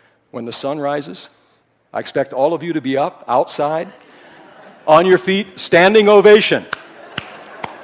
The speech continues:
God has done it again. God brought, I mean,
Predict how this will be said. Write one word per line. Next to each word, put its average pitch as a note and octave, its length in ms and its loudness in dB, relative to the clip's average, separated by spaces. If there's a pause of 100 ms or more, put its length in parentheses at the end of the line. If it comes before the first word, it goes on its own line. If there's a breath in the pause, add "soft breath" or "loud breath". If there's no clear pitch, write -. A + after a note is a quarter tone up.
(160)
God F#3+ 340 8
has F#3 180 2
done G3 180 6
it A3 140 4
again. F#3 520 2 (420 loud breath)
God G3 340 8
brought, F#3 420 6 (600)
I E3 60 2
mean, F3+ 220 0